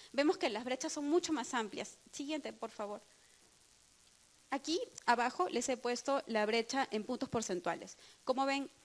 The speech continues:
la de género, que es allá la primera, es, se tiende a cero, ¿no? Eh, la de área, en cambio, se acerca a los diez puntos porcentuales, al igual que la brecha por lengua materna.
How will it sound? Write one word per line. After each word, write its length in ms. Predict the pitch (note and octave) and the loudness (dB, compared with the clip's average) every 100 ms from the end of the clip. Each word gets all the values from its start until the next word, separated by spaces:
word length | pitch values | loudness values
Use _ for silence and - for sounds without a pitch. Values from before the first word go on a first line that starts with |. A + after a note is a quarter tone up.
| - | 0
la 160 | A3 | 0
de 100 | G#3+ | 2
género, 420 | A3+ D4 C#4+ D#4+ G#4+ | 0 0 2 0 0
que 100 | A3 | -2
es 180 | - | -2
allá 340 | G#3+ G3 G#3 G3+ | -2 0 0 0
la 140 | - G3 | -4 -6
primera, 500 | G#3 A#3 A#3+ D4+ - - | -6 -6 -4 -4 -6 -4
es, 260 | G#3 A3 - | -4 -4 -10
se 140 | - | -12
tiende 340 | F#3 G#3+ G#3 G#3 | -4 -4 -2 -2
a 80 | |
cero, 380 | - G#3+ F3+ D#3+ | -2 -2 -2 -2
¿no? 160 | F3 D#4+ - - - - - - | -8 -10 -12 -20 -20 -20 -20 -10
Eh, 340 | A#3 A3+ A3 - | -4 -2 -2 -2
la 180 | A3+ A3 | 0 4
de 140 | A3 | 8
área, 380 | C4 D4+ C4 G#3 | 10 10 8 6
en 100 | G3 | 4
cambio, 360 | G3 A3+ A#3 D#4+ | 4 2 2 -2
se 60 | |
acerca 300 | B3 A#3 A3+ | 0 0 2
a 20 | A#3 | 2
los 160 | G#3 | 2
diez 200 | G#3 A3+ | 2 2
puntos 280 | - A3 A3+ | 0 -6 -4
porcentuales, 800 | G#3+ G3 E3+ E3 F#3 E3+ F#3 - - | -4 -4 -2 4 4 4 -4 -4 2
al 160 | A3 | 4
igual 340 | A3 A#3 A#3+ D#4 - - | 8 10 10 6 -4 -2
que 100 | A3+ | 2
la 120 | G#3 | 4
brecha 240 | G3 G3+ A3 | 4 2 0
por 180 | G3+ | -2
lengua 240 | E3 E3 F#3 | 0 0 0
materna. 500 | G#3 D4 D#4 C4 | 0 4 2 2